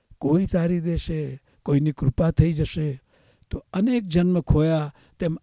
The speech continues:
આ જન્મ પણ ખોઈ નાખશે. પહેલાં દ્રઢતાથી આ સમજમાં આવી જાય કે સ્વયં ચાલવાનું છે. ભગવાનના જીવનકાળની એક ઘટના.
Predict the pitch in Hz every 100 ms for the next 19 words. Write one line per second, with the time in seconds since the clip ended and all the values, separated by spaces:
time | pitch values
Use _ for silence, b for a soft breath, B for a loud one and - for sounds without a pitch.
0 | - 156 139 135 147 147 - 127 - 127
1 | 113 107 - - - _ _ b b b
2 | b b 135 123 151 170 175 170 - _
3 | - 123 139 - 151 143 151 175 - 117
4 | - 107 113 - 165 127 107 110 110 131
5 | 220 - b b b 196 - - 113 143
6 | 165 - 95 110 123 120 107 - - _
7 | _ _ _ _ _ _ _ _ _ -
8 | 147 139 175 185 175 120 135 151 - 123
9 | 117 117 104 - - -